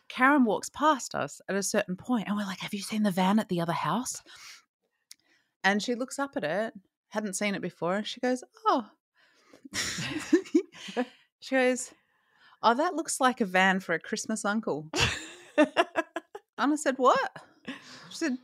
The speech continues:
Speaker 1: "Yeah, it just looks like a Christmas uncle would be in a van like that."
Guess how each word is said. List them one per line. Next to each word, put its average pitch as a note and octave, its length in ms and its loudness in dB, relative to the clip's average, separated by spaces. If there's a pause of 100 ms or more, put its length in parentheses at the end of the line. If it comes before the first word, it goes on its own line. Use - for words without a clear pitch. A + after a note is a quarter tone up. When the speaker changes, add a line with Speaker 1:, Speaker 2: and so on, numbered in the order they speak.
(300)
Speaker 1:
"Yeah, E4 300 0 (400)
it C#4 120 -10
just E4+ 180 -2
looks E4 220 -2
like D4 220 -2 (160)
a F#3 60 -4
Christmas G3+ 400 -6
uncle F#3+ 320 -4
would F3 200 -6 (120)
be D3+ 200 -2
in C#3 200 -2
a C3+ 60 -6
van B2 240 -4
like B2+ 200 -8
that." B2 200 -6